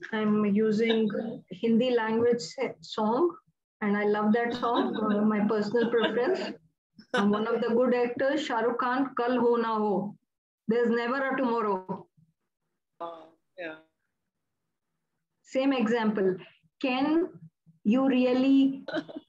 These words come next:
Speaker 1: earn for ten generations? Do we need it? Uh,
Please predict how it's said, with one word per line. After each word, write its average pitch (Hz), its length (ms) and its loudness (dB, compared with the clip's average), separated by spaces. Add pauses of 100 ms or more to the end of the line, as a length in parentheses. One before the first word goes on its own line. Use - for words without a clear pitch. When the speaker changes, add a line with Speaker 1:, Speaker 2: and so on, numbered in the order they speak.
(340)
Speaker 1:
earn 269 180 -2
for 269 320 -4
ten 240 280 0
generations? 240 840 0 (520)
Do 247 100 6
we 277 160 4
need 262 320 2
it? 359 220 -2 (4000)
Uh, 214 320 -2